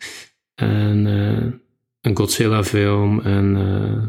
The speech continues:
bekend werd door de film Monsters, waarin die, eh, met een heel laag budget, wat, wat The Creator ook relatief heeft,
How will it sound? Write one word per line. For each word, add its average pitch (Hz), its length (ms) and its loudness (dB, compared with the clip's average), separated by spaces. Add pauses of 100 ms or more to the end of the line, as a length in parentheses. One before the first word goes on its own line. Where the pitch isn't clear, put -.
(120)
bekend 110 460 -2
werd 104 200 0
door 107 120 0
de 101 60 -2
film 104 260 -2
Monsters, 104 680 0
waarin 107 300 0
die, 107 320 0
eh, 107 180 -2 (920)
met 117 160 -2
een 123 400 0 (540)
heel 127 260 0 (100)
laag 117 300 -2
budget, 107 680 0
wat, 107 480 -4
wat - 320 -6
The 113 100 -2
Creator 110 580 0
ook 113 280 -2
relatief 117 840 0
heeft, - 680 -4